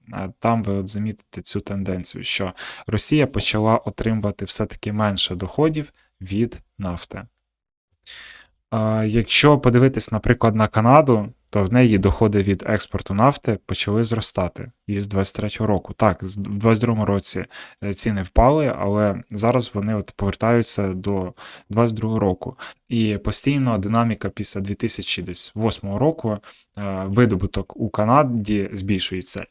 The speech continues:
І ще важлива тут тенденція, на що варто звернути увагу. Е, ви от подивитесь на нижній графік, і там з дві тисячі восьмого року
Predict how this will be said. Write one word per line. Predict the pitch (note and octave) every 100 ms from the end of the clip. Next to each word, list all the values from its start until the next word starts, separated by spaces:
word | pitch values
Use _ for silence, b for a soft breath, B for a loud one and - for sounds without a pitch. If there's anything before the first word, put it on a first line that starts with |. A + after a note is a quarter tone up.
| -
І | A2+
ще | - - E3+
важлива | D#3 A#2+ G#2 A2 G#2
тут | A2 - - _
тенденція, | - A2+ C3+ F3 - A2
на |
що | G2+ A#2
варто | G2+ G#2 G2+ -
звернути | F#2 G#2 G2+ -
увагу. | G#2+ C3+ D3+ B2 G2+ B B B B
Е, | A#2 G#2 G2+ F#2+ -
ви | B2 A#2
от | G#2+
подивитесь | A#2 A2+ G2+ G2+ -
на | G#2+ G2+ G2
нижній | A2 A2+ G2 G#2
графік, | F#2 D#3+ - C3 - -
і | A2+ G#2
там | A2+ G2+
з |
дві | G2+
тисячі | G2+ G#2 G2+ -
восьмого | G#2 A2+ - G2 G2+
року | D3 D#3+ A#2